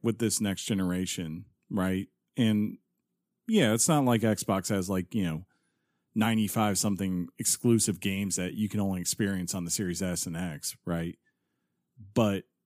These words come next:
to me, the champion for them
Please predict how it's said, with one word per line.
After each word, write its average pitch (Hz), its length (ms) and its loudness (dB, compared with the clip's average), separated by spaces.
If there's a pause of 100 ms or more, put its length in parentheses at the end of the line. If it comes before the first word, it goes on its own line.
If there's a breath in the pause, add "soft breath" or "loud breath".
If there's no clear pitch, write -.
(1080)
to 135 120 4
me, 131 220 8
the 113 140 4
champion 139 600 2
for 101 120 -2
them 90 420 -2